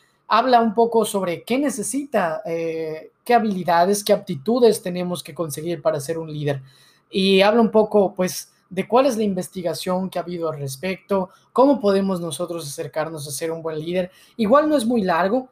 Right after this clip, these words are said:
la verdad, eh, es muy accesible, tiene la letra grande, no me gusta la edición que tengo porque tiene la letra grande, es de unas menos de doscientas páginas también,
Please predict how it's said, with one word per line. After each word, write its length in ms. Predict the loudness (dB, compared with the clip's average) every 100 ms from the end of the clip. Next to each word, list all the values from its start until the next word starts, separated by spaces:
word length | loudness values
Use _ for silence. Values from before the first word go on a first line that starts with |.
| _ -6
la 80 |
verdad, 360 | 0 2 2 0
eh, 220 | -4 -4 -4
es 160 | -2
muy 160 | 0 0
accesible, 720 | 0 -6 -6 -2 2 2 2 0
tiene 240 | -2 -2
la 100 | 0
letra 320 | 0 0 0
grande, 540 | 0 0 0 -2 -8 -10 _ _
no 220 | -12 -10
me 120 | -8 -6
gusta 320 | -6 0 2
la 80 | 2
edición 360 | -2 -6 -8 -6
que 120 | -4
tengo 340 | -2 -2 -2
porque 220 | -4 -6
tiene 240 | -4 -4 -2
la 120 | -2
letra 300 | -2 0 0
grande, 400 | 2 0 0 -4 _ _ 0
es 180 | 2 4
de 100 | 4
unas 580 | 4 4 2 0 -6 _ _ _
menos 260 | 2 4 4
de 80 | 2
doscientas 500 | 2 2 2 2 2
páginas 480 | 0 0 -2 -4
también, 480 | -6 -8 -4 -2 -2